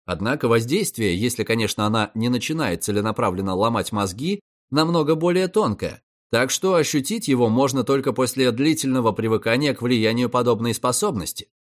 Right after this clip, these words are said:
«Тут скорее нужно обсуждать, зачем этот маркиз вообще затеял всю эту аферу и чего хотел в итоге от меня добиться», продолжил я свою мысль. «Забавно, что он сам заявлял и, можно сказать, даже предлагал сравнить кровь.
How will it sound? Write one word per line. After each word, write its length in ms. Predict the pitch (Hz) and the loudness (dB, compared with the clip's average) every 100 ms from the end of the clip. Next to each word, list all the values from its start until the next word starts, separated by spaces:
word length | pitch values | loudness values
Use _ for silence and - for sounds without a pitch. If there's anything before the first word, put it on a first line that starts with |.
| _ _ - | _ _ 2
«Тут 160 | 202 | 2
скорее 380 | - 156 156 180 | 4 2 4 2
нужно 300 | 170 160 156 | 2 2 2
обсуждать, 480 | 147 165 139 165 127 | 2 0 2 2 2
зачем 320 | 135 - 160 | 0 2 0
этот 240 | 139 131 139 | 2 0 2
маркиз 420 | 131 - 165 135 | 0 2 -2 2
вообще 460 | 131 127 - 190 | 2 2 2 2
затеял 420 | 123 120 147 139 117 | 2 2 2 2 2
всю 180 | 131 | 2
эту 180 | 110 110 | 0 2
аферу 460 | 107 143 147 90 - _ _ | 0 0 0 -2 -8 _ _
и 100 | 104 | -6
чего 280 | 101 123 147 | -2 2 2
хотел 360 | 131 120 143 127 | 2 0 0 0
в 80 | 131 | 2
итоге 260 | 139 123 | 2 2
от 80 | 117 | 2
меня 220 | 131 135 | 2 2
добиться», 560 | 127 127 180 127 - - _ _ | 2 0 -2 -4 -6 -12 _ _
продолжил 480 | 131 131 120 110 110 | 0 2 2 2 0
я 180 | 143 | 0
свою 280 | - 113 110 | 0 2 2
мысль. 300 | 139 90 - _ _ _ _ _ _ _ - | 2 -2 -6 _ _ _ _ _ _ _ -4
«Забавно, 500 | 147 160 202 147 127 | -2 2 2 2 0
что 180 | - 151 | 2 2
он 120 | 147 | 2
сам 260 | 202 175 | 0 2
заявлял 500 | 113 127 120 151 151 | 2 2 2 2 4
и, 280 | 117 107 104 | 4 2 0
можно 340 | 107 131 120 113 | 0 0 0 -4
сказать, 360 | 123 120 131 | 0 0 2
даже 260 | 123 113 120 | 0 0 0
предлагал 580 | 127 117 123 120 151 113 | -2 0 0 2 2 2
сравнить 480 | 131 117 131 127 | 0 0 0 -2
кровь. 360 | - 185 117 | 0 0 0